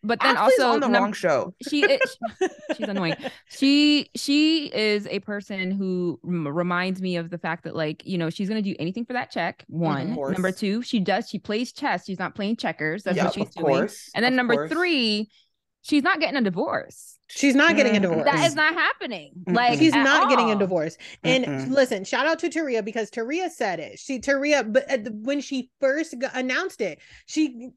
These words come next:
Speaker 3: Taria said, "She's not getting divorced."
Speaker 1: No.
Speaker 3: And I was
Speaker 2: Yeah.
Speaker 3: like, "What? I would, why marry
Speaker 2: Mm-mm.
Speaker 3: somebody like Michael if not to get divorced?" You know what I
Speaker 2: Mm-mm.
Speaker 3: mean? But, like, it's
Speaker 1: Mm-hmm.
Speaker 3: all making sense now. The fact that those women sat on that first part of the reunion also and told her, like, "Ashley, this is what you can do.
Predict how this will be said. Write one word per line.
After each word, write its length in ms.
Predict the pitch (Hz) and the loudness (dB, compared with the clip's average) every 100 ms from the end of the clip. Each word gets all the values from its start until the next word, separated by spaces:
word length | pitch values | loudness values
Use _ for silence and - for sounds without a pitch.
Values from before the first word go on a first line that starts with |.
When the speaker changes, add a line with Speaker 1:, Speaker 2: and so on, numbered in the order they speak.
| - | -8
Speaker 3:
Taria 320 | 330 359 370 | -4 -2 0
said, 300 | 403 240 - | 0 -2 -4
"She's 160 | - 320 | -6 -4
not 160 | 370 | -4
getting 160 | 285 220 | -4 -4
divorced." 500 | 170 180 - - - 294 | -6 -10 -14 -16 -18 -8
Speaker 1:
No. 80 | 370 | 0
Speaker 3:
And 100 | 349 | 2
I 20 | |
was 80 | - | 6
Speaker 2:
Yeah. 120 | 440 | 6
Speaker 3:
like, 220 | 427 403 - - - | 6 0 -6 -18 -14
"What? 640 | 185 440 622 605 605 587 - - - _ _ _ _ | 4 6 8 8 8 6 4 -8 -20 _ _ _ _
I 180 | - 605 494 | 4 6 8
would, 180 | 277 269 | 6 6
why 200 | 440 539 | 6 6
marry 340 | 480 508 539 | 6 8 8
Speaker 2:
Mm-mm. 40 | 466 | 8
Speaker 3:
somebody 340 | 453 440 427 | 6 6 6
like 180 | 415 403 | 6 6
Michael 320 | 403 494 440 349 | 6 6 6 4
if 100 | 349 | 4
not 180 | 381 | 2
to 80 | 381 | 4
get 160 | 359 370 | 2 4
divorced?" 720 | 349 466 554 165 175 - - _ | 6 6 6 4 -2 -10 -18 _
You 120 | - | 4
know 140 | 359 370 | 6 6
what 100 | 392 | 6
I 60 | |
Speaker 2:
Mm-mm. 40 | 392 | 4
Speaker 3:
mean? 200 | 415 427 - - - | 4 2 -2 -8 4
But, 220 | 320 277 | 6 6
like, 300 | 320 285 - _ _ - | 4 2 -2 _ _ -2
it's 200 | 349 277 | 0 0
Speaker 1:
Mm-hmm. 80 | 247 | 4
Speaker 3:
all 380 | 269 302 302 240 | 4 6 4 2
making 460 | 240 262 262 254 | -2 -2 -2 -8
sense 320 | 214 262 269 | -4 -4 -4
now. 260 | 233 165 160 _ _ - | -8 -8 -10 _ _ -2
The 180 | 202 294 | 2 2
fact 360 | 302 302 381 | 2 2 2
that 120 | 480 440 | 0 4
those 220 | 330 277 | 4 4
women 320 | 254 233 190 | 2 0 -4
sat 240 | 185 214 | -2 -2
on 120 | 254 262 | 0 -2
that 200 | 226 208 | -2 -2
first 160 | 226 | -4
part 140 | 240 220 | -2 -4
of 80 | |
the 80 | 202 | -4
reunion 340 | 190 202 196 175 | -6 -6 -8 -8
also 360 | 185 190 180 | -6 -2 -2
and 100 | 175 | -2
told 180 | 208 196 | -2 -2
her, 100 | 196 | -2
like, 200 | 180 175 | -2 -4
"Ashley, 320 | 208 202 202 | -4 -4 -4
this 180 | 180 202 | -4 -4
is 80 | 254 | -4
what 120 | 247 | -4
you 140 | 226 240 | -4 -4
can 160 | 254 | -4
do. 340 | 226 196 190 | -2 0 0